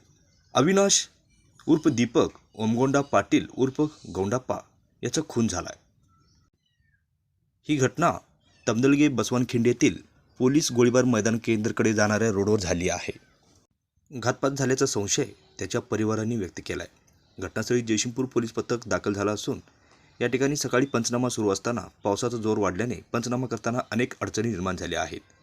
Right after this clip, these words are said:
मयत अविनाश एक कुशल शेतकरी ओमनी व्हॅन चालवत होता, मात्र खून का झाला याबाबत माहिती स्पष्ट नाही.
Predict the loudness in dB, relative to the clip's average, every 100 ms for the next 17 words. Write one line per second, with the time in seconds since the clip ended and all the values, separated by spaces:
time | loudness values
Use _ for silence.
0 | _ _ _ -10 -4 0 0 2 0 -2
1 | -2 -2 0 -2 0 -2 0 -2 -2 -6
2 | -6 -2 0 0 -2 -4 -4 -4 -8 -10
3 | -16 _ _ _ -20 _ -6 -4 -4 -2
4 | 0 2 2 0 0 -2 -4 -2 -2 -2
5 | -4 -6 -8 -6 -8 -6 -8 -10